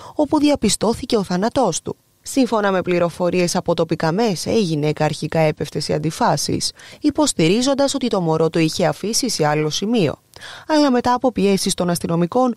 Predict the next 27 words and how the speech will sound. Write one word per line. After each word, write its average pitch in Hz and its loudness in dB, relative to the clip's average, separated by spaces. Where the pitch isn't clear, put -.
ομολόγησε 180 0
ότι 294 2
έριξε 175 0
το 165 0
μωρό 170 0
μέσα 185 0
στον 170 -2
ποταμό 160 2
Αλιάκμονα. 175 0
Η 302 2
είκοσιεννιάχρονη 202 2
μητέρα 175 2
του 165 -4
κοριτσιού 160 0
έφυγε 277 2
την 285 -2
παραμονή 190 0
πρωτοχρονιάς 165 -2
από 170 -2
το 165 -4
σπίτι, 214 -2
στο - -2
οποίο 156 0
διέμενε 160 0
με 151 0
το 156 0
βρέφος, 190 0